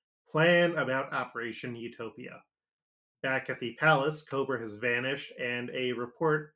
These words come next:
arrives placing him in Nanohana, where we see that he admits to bringing in the dance powder to steal the rain and prepares to kill all the people since they've heard him confess right in front of the rebels. Kappa, the tiny child, attacks the king, who then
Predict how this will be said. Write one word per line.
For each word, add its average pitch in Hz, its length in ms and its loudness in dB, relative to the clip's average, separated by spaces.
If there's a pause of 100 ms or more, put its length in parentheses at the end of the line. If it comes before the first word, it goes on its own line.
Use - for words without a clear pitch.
arrives 123 540 -2
placing 127 400 -6
him 113 140 -8
in 110 160 -10
Nanohana, 113 760 0 (960)
where 123 240 0
we 120 120 -2
see 135 240 -2
that 127 140 0
he 143 140 -4
admits 127 440 -4
to 131 160 -6
bringing 123 420 -4
in 113 120 -8
the 110 80 -8
dance 165 320 2
powder 147 380 2
to 110 100 -10
steal 127 300 -4
the 120 80 -4
rain 127 360 -2
and 123 160 -6
prepares 131 440 -4
to 123 60 -14
kill 135 260 -2
all 127 200 2
the 123 80 -6
people 139 380 -4
since 120 340 -12
they've 120 260 -6
heard 123 220 -4
him 120 280 -10
confess 196 520 0 (420)
right 127 260 0
in 123 140 -6
front 120 200 -4
of 110 60 -10
the 113 80 -6
rebels. 120 580 -4 (680)
Kappa, 156 500 4
the 120 140 -4
tiny 143 340 0
child, 131 340 0
attacks 226 560 2
the 143 120 0
king, 123 400 -8
who 127 100 -6
then 123 220 -8